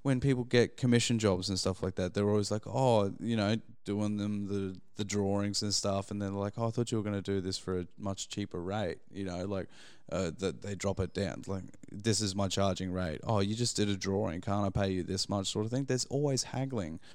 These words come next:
for, for their rates, uh, and what they get paid for and stuff, you know, like, do, you don't get that that much anywhere else.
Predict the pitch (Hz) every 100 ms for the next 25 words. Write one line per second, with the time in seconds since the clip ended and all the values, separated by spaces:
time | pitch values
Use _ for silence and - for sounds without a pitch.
0 | - - 98 98 95 - - 104 92 90
1 | 95 110 101 60 - - - - - -
2 | 92 69 98 101 92 98 92 92 - 95
3 | 117 - 95 85 87 - 65 - 82 85
4 | 78 117 98 - - - - - 117 120
5 | 117 120 131 127 123 113 98 92 69 95
6 | 92 - 95 98 82 82 98 67 - -